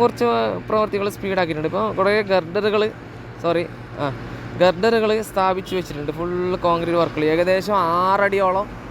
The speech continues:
ഹൈറ്റുള്ള ഗർഡറുകളാണ് ഇവിടെ നിർമ്മിച്ച് വെച്ചിട്ടുള്ളത്. ഫുൾ, ഏ, ആ പാലത്തിന് വേണ്ടിയുള്ള എല്ലാ ഫുൾ ഗർഡറുകൾ നിർമ്മാണം നടന്നു വരികയാണ് ഈ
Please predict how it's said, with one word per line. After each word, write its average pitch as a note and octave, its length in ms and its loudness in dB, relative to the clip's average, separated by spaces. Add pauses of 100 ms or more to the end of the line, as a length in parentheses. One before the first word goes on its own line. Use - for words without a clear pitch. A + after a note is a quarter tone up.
(460)
ഹൈറ്റുള്ള F#3 640 2 (520)
ഗർഡറുകളാണ് F3 680 0 (300)
ഇവിടെ D#3 180 -2 (240)
നിർമ്മിച്ച് E3 500 -2
വെച്ചിട്ടുള്ളത്. D#3 440 2 (1080)
ഫുൾ, F3 400 2 (560)
ഏ, - 20 0 (420)
ആ - 20 2 (120)
പാലത്തിന് D#3+ 440 0
വേണ്ടിയുള്ള D#3+ 360 0 (160)
എല്ലാ D#3 240 0 (160)
ഫുൾ E3 240 -2 (160)
ഗർഡറുകൾ D3+ 440 0 (220)
നിർമ്മാണം D3+ 420 0
നടന്നു C#3 280 -2
വരികയാണ് D3 400 0
ഈ - 20 2